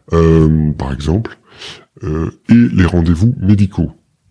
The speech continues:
Euh, c'est vraiment, c'est la catégorie d'hypochondriaque supérieure. Il y a l'hypochondriaque qui se rend tout le temps chez le médecin parce que, en fait, euh, « Docteur, vous ne savez pas, mais en fait, j'ai quelque chose. » Moi, c'est le contraire. Je suis tellement persuadé d'avoir quelque chose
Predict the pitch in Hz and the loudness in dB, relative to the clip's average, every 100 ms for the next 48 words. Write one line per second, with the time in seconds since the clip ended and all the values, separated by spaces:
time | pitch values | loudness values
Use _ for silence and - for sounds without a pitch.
0 | - - 78 73 71 - - 71 73 85 | -20 -18 -14 -14 -16 -16 -12 -10 -6 -4
1 | - 73 - 78 82 80 80 80 82 80 | -4 -4 -4 -4 -4 -2 -2 -4 -4 -8
2 | - - 98 87 87 92 - 92 82 82 | -10 -2 0 2 0 -2 -4 0 2 4
3 | 104 92 90 78 80 82 85 90 - 82 | 4 4 2 0 -2 0 2 0 -2 -6
4 | - 87 85 85 90 85 80 90 82 - | -2 0 2 2 2 0 0 2 0 2
5 | 87 76 - 73 71 69 - 85 - 76 | 0 0 -4 -6 -4 -4 -2 -2 0 -2
6 | 76 73 73 - - 87 76 82 78 76 | -2 -2 -4 -4 0 0 0 -2 -2 -2
7 | 98 82 80 87 78 76 85 78 80 98 | 0 0 0 0 0 -2 -2 -2 0 2
8 | 95 - 85 113 110 98 104 - 87 90 | 0 -2 -4 -2 0 0 0 0 0 2
9 | 95 95 - 78 71 69 80 - 98 101 | 2 2 0 0 -2 -6 -4 0 4 2
10 | 87 - 131 - 101 95 92 82 - 92 | 2 -2 -2 0 2 4 2 0 -2 -4
11 | 80 - 107 123 | -4 -2 0 2